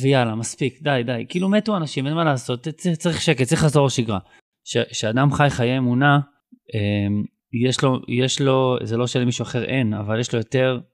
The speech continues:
משמעות והסתכלות אחרת על החיים, וכל דבר הוא סובב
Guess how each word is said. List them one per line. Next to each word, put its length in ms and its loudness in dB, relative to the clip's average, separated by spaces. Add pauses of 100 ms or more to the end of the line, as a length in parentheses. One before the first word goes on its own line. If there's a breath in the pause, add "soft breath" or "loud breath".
(180)
משמעות 720 -2
והסתכלות 760 -2
אחרת 340 0
על 80 -2
החיים, 440 0
וכל 220 0
דבר 220 0
הוא 300 -2 (560 soft breath)
סובב 320 0